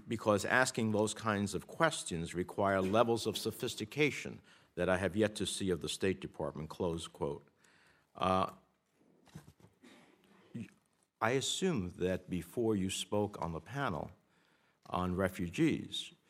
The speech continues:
shouldn't you have known that all refugees admitted in the United States are also vetted by the Department of Homeland Security,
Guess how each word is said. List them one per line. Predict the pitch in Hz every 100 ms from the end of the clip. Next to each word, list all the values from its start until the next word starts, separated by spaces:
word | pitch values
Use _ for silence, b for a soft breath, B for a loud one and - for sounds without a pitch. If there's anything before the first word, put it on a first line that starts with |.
| b
shouldn't | - 156 165 151
you | 143
have | 127 101
known | 101 110 127
that | 92 -
all | 98 113 117
refugees | 104 104 113 92 98 98 123 110
admitted | 87 92 98 107
in | 101
the | 92
United | 92 95 90 90
States | - 101 113 -
are | 92
also | 82 92 98 101
vetted | 80 92 101 120
by | 90
the | 85
Department | 82 - 101 98 95
of | 92
Homeland | 101 95 95 87 90
Security, | 90 - 104 98 117 147